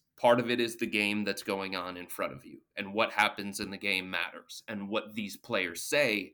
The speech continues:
after the game matters. But what you see is what separates you, because that's why you're there.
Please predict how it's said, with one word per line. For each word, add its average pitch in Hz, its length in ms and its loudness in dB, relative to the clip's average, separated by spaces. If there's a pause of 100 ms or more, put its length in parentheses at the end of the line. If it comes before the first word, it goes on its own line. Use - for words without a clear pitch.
after 98 340 -4
the 98 100 -10
game 90 300 -4
matters. - 600 -10 (280)
But - 200 -4
what 135 380 2
you 123 160 2
see - 720 -4 (220)
is 104 160 -2
what 101 240 0
separates - 680 -6
you, - 140 -18 (240)
because 101 640 0 (200)
that's 107 360 2
why 101 240 6
you're 95 380 0
there. 101 380 0